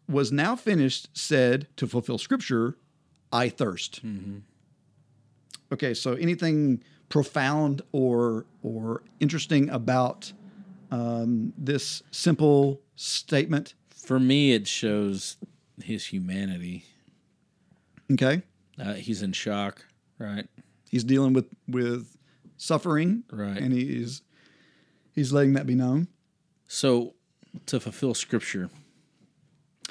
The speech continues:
Speaker 1: Um, that comes from Psalms, uh, sixty-nine, and, um, I believe is what, what the writer is referring to. Um, in Psalm sixty-nine,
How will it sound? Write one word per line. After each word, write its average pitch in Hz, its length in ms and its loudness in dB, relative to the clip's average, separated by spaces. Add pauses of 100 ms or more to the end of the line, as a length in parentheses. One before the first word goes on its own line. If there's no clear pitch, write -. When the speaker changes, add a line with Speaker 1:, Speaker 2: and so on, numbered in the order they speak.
(540)
Speaker 1:
Um, 135 500 4 (260)
that 185 300 0
comes 190 220 2
from 151 240 0
Psalms, 165 880 -2 (520)
uh, 120 220 -4
sixty-nine, 143 840 -4 (880)
and, 127 520 2 (120)
um, 120 600 0 (960)
I 131 60 -6
believe 127 380 4
is 110 100 0
what, 120 220 -2
what 131 180 -6
the 120 100 0
writer 117 380 0
is 117 160 -4
referring 127 480 -2
to. 165 320 -2 (720)
Um, 113 580 2 (680)
in 117 120 -2
Psalm 170 360 0
sixty-nine, 123 840 -2